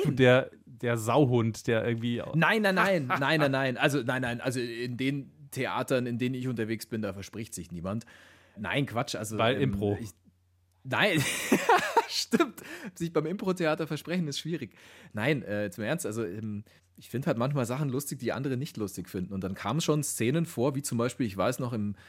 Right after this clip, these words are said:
Speaker 1: ich glaub, im, wo war's? Im, in den Kammerspielen in München war das, glaub ich, wo ich wirklich an der Stelle gelacht hab, wo ich halt einfach so laut vom Balkon runtergelacht hab, von eher billigen Plätzen,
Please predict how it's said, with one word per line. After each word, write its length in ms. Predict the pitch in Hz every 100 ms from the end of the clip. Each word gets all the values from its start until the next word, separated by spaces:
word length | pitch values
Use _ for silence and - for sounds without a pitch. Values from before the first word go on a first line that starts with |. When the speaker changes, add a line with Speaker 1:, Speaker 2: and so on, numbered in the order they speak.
| - - _
Speaker 1:
ich 40 | -
glaub, 180 | 110 110
im, 340 | 104 104 101
wo 100 | 101
war's? 260 | 110 117 -
Im, 600 | 104 101 101 98 98 104 - - - - - - - _ _ -
in 80 | 110
den 100 | 101
Kammerspielen 640 | - 233 147 - 107 101
in 100 | 101
München 320 | 117 139 -
war 100 | 82
das, 120 | 85 -
glaub 240 | 92 90
ich, 220 | 135 - - - _ _ -
wo 100 | 123
ich 100 | 117
wirklich 240 | 135 165
an 80 | 123
der 60 | 117
Stelle 260 | - 110
gelacht 320 | 135 113 127
hab, 120 | 143 104
wo 100 | 113
ich 100 | -
halt 140 | 117
einfach 240 | 104 107
so 200 | 120 139 151
laut 280 | 107 156
vom 180 | 180 127
Balkon 360 | 117 113 135 175
runtergelacht 600 | 123 127 107 110 120 -
hab, 100 | 143
von 160 | - 110
eher 160 | 117
billigen 320 | 107 139 151
Plätzen, 560 | 139 143 139 - 180 196